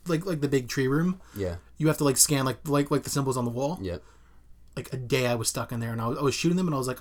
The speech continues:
Speaker 1: "Oh, wait, I have a scanner." And
Speaker 2: You
Speaker 1: I
Speaker 2: just
Speaker 1: just
Speaker 2: need
Speaker 1: sca-
Speaker 2: to scan them, yeah.
Speaker 1: And I, I was like, "I feel so fucking dumb." But something I wanna bring up, the moment I got into this room, I was just like, "This is a beautiful game still."
Speaker 2: Yeah.
Speaker 1: Like, I,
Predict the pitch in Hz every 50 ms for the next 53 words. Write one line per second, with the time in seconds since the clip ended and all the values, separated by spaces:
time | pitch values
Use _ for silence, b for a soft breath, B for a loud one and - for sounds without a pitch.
0 | - - 160 165 170 156 135 127 151 156 160 143 - - - 151 160 151 127 120
1 | 120 120 B B B B B B - - 143 151 147 175 170 - - 101 160 156
2 | - - - - 92 92 90 87 90 92 92 92 92 90 - - 156 147 160 180
3 | 156 151 143 139 135 127 - 127 - - - 147 135 123 - 131 110 - - 139
4 | 117 - 131 120 117 120 113 113 113 113 123 131 131 135 117 117 113 110 101 B
5 | B B B B - - 180 226 277 339 349 311 254 202 160 143 139 147 143 143
6 | 156 185 202 - - - - - 143 143 151 196 247 262 208 196 196 180 160 147
7 | 135 - 127 131 151 196 - 143 147 143 131 - 147 - - 120 117 151 226 240
8 | - 370 330 196 165 147 135 120 113 120 120 120 127 117 113 - - - - 117
9 | 117 - - - - 110 110 110 92 - - - - - 147 131 127 123 - -
10 | - - - 170 214 220 214 -